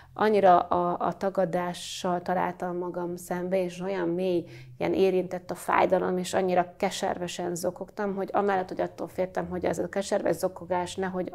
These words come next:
abba csúcsosodjon ki, hogy én elveszítem őt, megkérdőjeleztem, hogy, hogy lehet, hogy kicsim, hogy nem, nem nem most van itt a helyed,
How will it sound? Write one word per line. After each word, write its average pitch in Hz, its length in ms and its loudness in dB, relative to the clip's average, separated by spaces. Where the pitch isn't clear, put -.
abba 175 320 0
csúcsosodjon 175 600 -6
ki, 180 120 -6
hogy 175 100 -6
én 170 80 -4
elveszítem 175 920 -6
őt, 202 240 0
megkérdőjeleztem, 180 1120 -2
hogy, 185 260 -6
hogy 185 120 -8
lehet, 185 340 -4
hogy - 100 -16
kicsim, - 320 -12
hogy 175 120 -4
nem, 180 260 -6
nem 185 260 -6
nem 190 180 2
most 180 280 0
van - 160 -2
itt 175 220 -6
a 175 60 0
helyed, 196 520 0